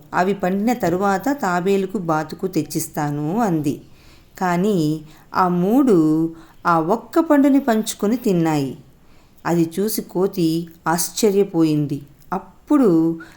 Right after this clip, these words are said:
దానికి స్నేహం అంటే ఉన్న దాంట్లో పంచుకోవడం, మధ్యలోనే వదిలేయడం కాదు అని అర్థమైంది. వారం రోజుల తరువాత మళ్ళీ ఆ నాలుగు కలిసి ఆ చెట్టు దగ్గరకు బయలుదేరాయి.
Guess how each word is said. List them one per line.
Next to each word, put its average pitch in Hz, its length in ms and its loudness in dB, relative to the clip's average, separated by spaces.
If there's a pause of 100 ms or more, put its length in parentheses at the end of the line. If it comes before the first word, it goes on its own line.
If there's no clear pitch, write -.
(160)
దానికి 170 460 -2
స్నేహం 240 580 0
అంటే 196 400 0
ఉన్న 180 360 0
దాంట్లో 233 560 0
పంచుకోవడం, 196 1000 0 (360)
మధ్యలోనే 208 680 0
వదిలేయడం 185 640 0
కాదు 156 640 -4
అని 214 260 0
అర్థమైంది. 165 880 -2 (760)
వారం 269 480 -2
రోజుల 214 300 0
తరువాత 175 600 0 (640)
మళ్ళీ 202 460 4
ఆ 277 140 4
నాలుగు 175 460 2
కలిసి 160 800 0 (420)
ఆ 180 120 2
చెట్టు 196 320 -2
దగ్గరకు 170 440 0
బయలుదేరాయి. 147 840 2